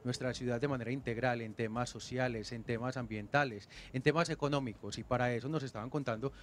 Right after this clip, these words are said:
una experiencia que tuvieron en la Universidad ces el año anterior con uno de los simposios. A ver, yo aquí me voy a volver un momentico porque les vamos a mencionar diferentes eventos.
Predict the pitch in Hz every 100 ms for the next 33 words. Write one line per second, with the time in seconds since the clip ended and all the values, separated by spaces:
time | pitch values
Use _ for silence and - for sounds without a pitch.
0 | - 117 131 - 151 131 113 135 - -
1 | 139 139 127 151 131 120 117 113 - 113
2 | 113 139 143 - - 110 101 117 156 160
3 | 156 151 143 147 - - 139 143 156 139
4 | 120 - 127 107 - - 120 123 107 120
5 | 127 156 - 196 202 196 190 190 175 143
6 | 151 170 170 160 143 127 131 123 110 117
7 | 135 120 110 107 104 131 - 110 98 110
8 | 110 95 90 92